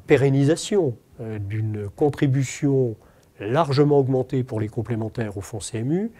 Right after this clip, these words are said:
puisqu'elle est passée de deux virgule cinq pour cent à cinq virgule neuf pour cent,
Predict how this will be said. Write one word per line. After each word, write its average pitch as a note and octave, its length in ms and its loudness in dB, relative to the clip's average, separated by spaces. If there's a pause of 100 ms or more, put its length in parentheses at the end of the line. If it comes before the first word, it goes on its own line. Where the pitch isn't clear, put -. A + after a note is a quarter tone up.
(580)
puisqu'elle G#2 400 -6
est G#2+ 60 -4
passée B2+ 340 -2
de A2 100 -2
deux A#2 140 2
virgule A#2 380 2
cinq B2 260 -2
pour G#2+ 180 -10
cent B2+ 260 -4
à G2+ 40 -10
cinq C3+ 280 0
virgule A#2 340 -4
neuf B2 160 -2
pour - 220 -10
cent, A#2+ 340 -4